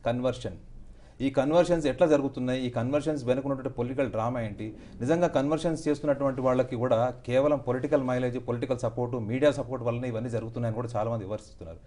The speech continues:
మరి ఈ విమర్శలు వెనుక ఉన్నటువంటి, ఆ, అసలు facts ఏంటి, అసలు దీని పట్ల హిందువుల యొక్క అవగాహన ఏంటి, హిందూ ధార్మిక సంస్థలకు సంబంధించిన వ్యక్తులు వాటిలో పోటీ చేసి వాళ్ళు వాస్తవంలోకి వెలుగులోకి తీసుకుంటున్నటువంటి facts ఏంటి,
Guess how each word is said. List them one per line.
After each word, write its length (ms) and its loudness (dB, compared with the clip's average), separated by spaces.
మరి 140 2
ఈ 60 2
విమర్శలు 420 2
వెనుక 180 2
ఉన్నటువంటి, 600 -4
ఆ, 340 0
అసలు 240 2
facts 460 0
ఏంటి, 180 -4
అసలు 500 -16
దీని 200 -2
పట్ల 520 4
హిందువుల 340 0
యొక్క 200 2
అవగాహన 380 2
ఏంటి, 380 -6
హిందూ 260 2
ధార్మిక 360 4
సంస్థలకు 460 0
సంబంధించిన 460 -4
వ్యక్తులు 420 -4
వాటిలో 380 2
పోటీ 340 -2
చేసి 440 -4
వాళ్ళు 340 6
వాస్తవంలోకి 680 4
వెలుగులోకి 360 4
తీసుకుంటున్నటువంటి 500 -4
facts 420 -4
ఏంటి, 200 -10